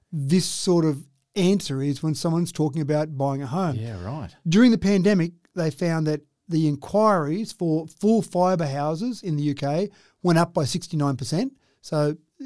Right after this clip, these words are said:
Speaker 1: call it seventy percent. So seventy percent
Speaker 2: Yeah,
Speaker 1: of people
Speaker 2: okay.
Speaker 1: came along and said, "I'm interested in a house, but it's gotta have fibre," is kind of the, the phrase, the question they would ask.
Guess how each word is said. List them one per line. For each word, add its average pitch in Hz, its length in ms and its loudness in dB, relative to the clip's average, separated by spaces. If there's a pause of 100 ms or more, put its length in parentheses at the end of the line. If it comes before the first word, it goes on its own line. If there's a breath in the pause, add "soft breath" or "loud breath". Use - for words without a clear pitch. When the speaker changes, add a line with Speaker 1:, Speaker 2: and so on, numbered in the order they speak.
Speaker 1:
call 202 180 2
it 170 60 -8
seventy 151 220 2
percent. 135 300 -4
So 160 100 -2
seventy 247 300 4
percent 175 160 4
Speaker 2:
Yeah, 214 40 4
Speaker 1:
of 180 60 0
people 185 180 4
Speaker 2:
okay. 190 140 0
Speaker 1:
came 185 80 2
along 180 200 4
and 170 100 0
said, 175 320 4 (600 soft breath)
"I'm 175 340 2
interested 170 280 -2
in 151 100 -2
a 165 40 -4
house, 196 220 -2
but 160 140 -2
it's 151 80 -6
gotta 143 180 -4
have 131 120 -4
fibre," 120 280 -10 (360)
is 160 140 2
kind 156 260 0
of 135 80 -2
the, 147 260 0
the 160 220 0 (420)
phrase, 170 600 6
the 131 60 -2
question 165 340 0
they 143 80 2
would 143 100 0
ask. 165 280 -2